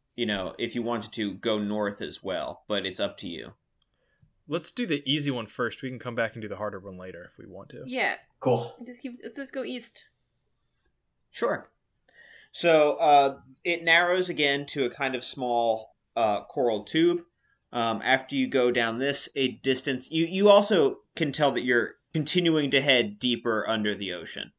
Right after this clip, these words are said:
Speaker 1: Uh, it, it's a continuous slope down. Um, you get to a, uh, a drier kind of area. I mean, it's, everything's still damp, but it's not like a lagoon. You get to a drier, larger, uh, chamber.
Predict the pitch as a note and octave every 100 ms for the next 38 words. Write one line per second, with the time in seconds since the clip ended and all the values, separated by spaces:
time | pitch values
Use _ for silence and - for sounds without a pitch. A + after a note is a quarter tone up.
0 | _ F#2 F#2+ D#2 - G#2+ - A#2 - _
1 | - C3 C3 B2+ C#3+ C3+ A2+ - A2+ G2
2 | - F#2 F2+ D#2 - _ _ _ _ _
3 | _ _ - A2+ G#2 G2 - _ _ _
4 | _ _ _ _ - - - D3+ D#3 E3+
5 | F3 - G3 F3 D3+ C#3 C3 A#2 B2 A#2
6 | G#2+ G2 G2 - _ _ C#3 C3 A#2 B2
7 | B2+ C3 D3+ E3 E3 E3 - _ - E3
8 | E3 E3+ D3 D3+ C3 D3 D3+ D3 E3 E3
9 | C#3 A2 C3 G#2 A2 G#2 G#2 A#2 C#3+ B2
10 | A#2+ A#2+ G#2+ G#2 G#2 A2+ G#2+ G#2+ C3+ C3
11 | - D3+ B2+ A2+ F2 G#2 B2 B2+ C3 B2+
12 | B2 - - G#2+ A#2 A#2+ A#2 A#2 G#2+ G#2+
13 | D#2+ A2 G2+ G2 F#2+ - - B2+ B2 A2+
14 | G#2+